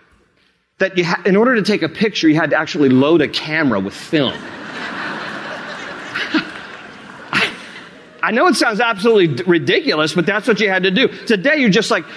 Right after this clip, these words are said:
"Out, oh, selfie, oh," and print it in, like, thirty seconds. You know, y-, you know, wirelessly to your, to your printer. But back in the day, you actually had this little device called a camera.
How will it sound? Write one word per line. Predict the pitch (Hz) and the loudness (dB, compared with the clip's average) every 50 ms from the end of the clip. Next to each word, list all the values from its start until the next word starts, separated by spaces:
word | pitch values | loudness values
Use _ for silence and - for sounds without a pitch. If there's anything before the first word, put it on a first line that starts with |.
| - - - | -12 -4 0
"Out, | - 254 269 269 - - | 2 2 2 2 0 0
oh, | - 262 269 240 | 0 2 4 4
selfie, | 202 - - 254 269 233 - - - - | 2 2 2 2 2 2 2 0 0 2
oh," | 240 240 233 220 | 4 4 4 4
and | - 180 156 | 4 2 0
print | 165 - 285 320 277 | 2 2 2 4 4
it | 233 - | 2 2
in, | 202 196 | 2 0
like, | 196 196 185 | 0 0 -2
thirty | - 254 254 254 269 262 226 | 0 0 2 2 4 4 2
seconds. | - - 339 330 349 330 - 185 110 98 - - - - - - - - - - - - - - - - - | 2 2 0 0 -2 -2 -4 -6 -6 -6 -8 -10 -10 -10 -14 -16 -18 -20 -20 -20 -20 -20 -20 -20 -20 -8 0
You | - 262 311 | 4 4 6
know, | 233 202 208 - - - 208 151 - | 6 4 0 -2 -6 -14 -14 -12 -10
y-, | - - - - - - - - - | -8 -8 -8 -10 -14 -14 -8 -2 2
you | 247 254 | 2 4
know, | 233 202 | 4 4
wirelessly | 180 185 208 226 262 277 277 240 202 170 - 196 170 156 | 4 4 4 4 4 4 4 4 4 4 4 2 2 2
to | 160 202 | 4 2
your, | 196 190 190 196 | 4 4 2 0
to | 196 - 214 | 0 2 2
your | 214 220 208 | 2 2 2
printer. | 214 - - 302 302 269 190 131 - - - - | 0 0 2 4 4 4 4 2 -2 -6 -8 -2
But | - 226 202 175 | 0 0 0 2
back | - 302 320 359 349 - | 0 0 0 0 -2 0
in | 311 311 330 320 | 2 6 6 8
the | 311 349 | 8 6
day, | 311 269 330 294 262 220 160 131 110 117 143 - - - - - | 4 4 2 0 2 2 2 2 2 0 -2 -4 -8 -14 -6 0
you | 208 240 | 2 2
actually | 254 233 - - 214 208 196 | 2 2 0 0 2 2 2
had | 165 196 208 226 254 202 | 2 2 2 2 2 2
this | 220 202 - | 2 2 4
little | - 214 220 196 | 4 4 6 4
device | 226 208 190 190 185 175 | 4 2 2 2 0 0
called | - - - 202 220 220 | -2 -4 0 2 4 6
a | 214 202 | 4 4
camera. | 202 - - 202 233 240 269 285 285 277 285 254 277 311 302 302 | 2 0 -6 -6 -6 -6 -6 -6 -6 -6 -6 -8 -10 -12 -14 -16